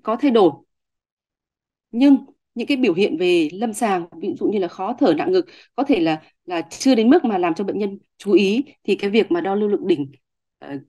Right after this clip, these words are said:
cũng là một trong những cái phương án để giúp bệnh nhân, ờ, theo dõi, phát hiện kịp thời những cái biểu hiện của hen nặng. Ờ, đối với những cái bệnh nhân hen thì cần phải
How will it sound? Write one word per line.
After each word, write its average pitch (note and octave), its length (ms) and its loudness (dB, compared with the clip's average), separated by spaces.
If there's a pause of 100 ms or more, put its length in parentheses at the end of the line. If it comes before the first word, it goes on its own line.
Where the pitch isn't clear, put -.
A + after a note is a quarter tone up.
cũng E4+ 300 2 (420)
là F3+ 380 2
một F3+ 360 2
trong G3 280 -6
những F#3 160 -2
cái F#3 300 -4 (400)
phương G#3+ 120 0
án F#4+ 220 0
để F3 100 0
giúp B3 180 -4
bệnh - 160 -2
nhân, G3 220 0 (320)
ờ, E3 240 -6
theo A3 200 -4
dõi, B3 320 4 (600)
phát C4+ 100 2
hiện G#3 160 2
kịp F#3 160 -2
thời F3 220 0
những D#3+ 120 -2
cái A3 100 -6
biểu F3+ 120 0
hiện F3 220 -4
của C#3+ 260 -4 (120)
hen G#3 160 -2
nặng. G3 160 2 (1800)
Ờ, F3 240 2 (120)
đối A3+ 200 4
với C#4 100 8
những D4 120 8
cái D4+ 100 2
bệnh A3+ 120 2
nhân B3+ 120 2
hen B3 320 2 (260)
thì F#3+ 80 -2
cần F3+ 220 2
phải - 120 -8